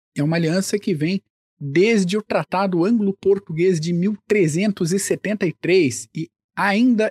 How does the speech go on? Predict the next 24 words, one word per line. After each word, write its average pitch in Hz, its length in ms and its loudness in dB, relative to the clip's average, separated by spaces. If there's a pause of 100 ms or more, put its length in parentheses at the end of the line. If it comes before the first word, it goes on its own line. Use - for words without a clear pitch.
(120)
está 190 400 -2
vigente 160 760 -2 (140)
esse 117 220 -6
tratado. - 360 -8 (520)
E 127 200 2
esse 147 280 -4 (160)
tratado 143 360 -2
de 160 80 -2
aliança 185 340 -4
vem 170 140 -4
sendo 165 200 -6
reforçado 170 680 -4 (400)
por, 123 180 0 (220)
eh, 107 540 -6
outros 156 340 -2
tratados 143 500 -4
diplomáticos, 143 920 -4
comerciais, 143 720 -4
militares 131 520 -4
desde 135 260 -4
então. - 180 -10 (800)
Quando 349 240 2
Napoleão 254 380 0
resolveu 180 560 0